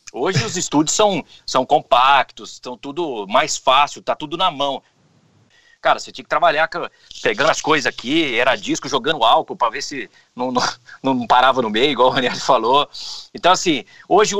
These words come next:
hoje o locutor que tá no, no, no F M, ele quase não fala. Se, se em quatro horas de horário, se ele falar em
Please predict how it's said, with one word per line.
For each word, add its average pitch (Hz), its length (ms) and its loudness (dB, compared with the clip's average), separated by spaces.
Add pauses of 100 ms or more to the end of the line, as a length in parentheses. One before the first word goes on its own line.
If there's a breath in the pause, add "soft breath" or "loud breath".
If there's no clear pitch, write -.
hoje 175 240 2
o - 20 0
locutor 175 540 0
que 127 120 -8
tá 120 240 2
no, 110 240 -4
no, 101 140 -14
no 104 100 -8
F 113 260 -6
M, 147 320 -4 (280)
ele 196 100 -6
quase 254 320 2
não 285 100 -2
fala. 185 440 4
Se, - 180 -12 (160)
se - 180 -16
em 180 100 -12
quatro 208 340 2
horas 170 200 0
de 139 80 -6
horário, 147 260 4
se - 100 -8
ele 180 60 -6
falar 180 280 4
em 185 160 -12